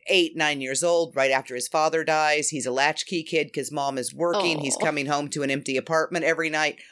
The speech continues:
Speaker 1: What else does he have to do? He just throws himself into his homework.
Speaker 2: So
Speaker 1: And it's
Speaker 2: sad.
Speaker 1: easy, you know, to see him skipping fourth or fifth grade after that.
Speaker 2: Ugh.
Speaker 1: Just because.
Speaker 2: Yeah.
Speaker 1: It, it, it, plus, he's also never seen anyone. I mean, he rem-, he has memories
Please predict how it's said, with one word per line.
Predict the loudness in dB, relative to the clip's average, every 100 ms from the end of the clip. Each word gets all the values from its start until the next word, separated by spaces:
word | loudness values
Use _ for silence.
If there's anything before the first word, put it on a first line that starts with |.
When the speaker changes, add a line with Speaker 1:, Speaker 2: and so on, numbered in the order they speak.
| _ _
Speaker 1:
What | 0
else | 2 2
does | -2
he | 2 4
have | 4 2
to | -2
do? | 2 2 0 -6 -20 -14
He | -4 -2
just | -2 0
throws | 2 2
himself | 0 0 0 0
into | -2 0
his | -2
homework. | -2 -2 -4 -8 -12
Speaker 2:
So | -4 2
Speaker 1:
And | 4 4
it's | 2
Speaker 2:
sad. | 0 0 2 4 4 4 4 4 2
Speaker 1:
easy, | 0 -4 -6
you | 0 2 4
know, | 2 2
to | 0
see | 0 2
him | 2 2
skipping | 0 0 2 0 -2 -8 -12 -18 -20 -20 _
fourth | 2 2 2
or | 0
fifth | 0 0
grade | 0 0 0
after | 0 -4 -6
that. | -6 0
Speaker 2:
Ugh. | 2 4 6 4
Speaker 1:
Just | 4 0
because. | 0 0 0 -2 -4 -10 _ _ -20 -20 _ _
Speaker 2:
Yeah. | 2 6 6 6 4 2
Speaker 1:
It, | -6 -12 -14 _ _ _ _ _
it, | -6 4 6 6
it, | 2
plus, | 0 2
he's | 0 2
also | 2 4 2
never | 2 2 2
seen | 0 0 2 2 0 0
anyone. | 0 0 0 2
I | 2
mean, | 4
he | 2
rem-, | 0 0
he | 0 4
has | 4 4
memories | 0 0 0 2 2 0 -2 -4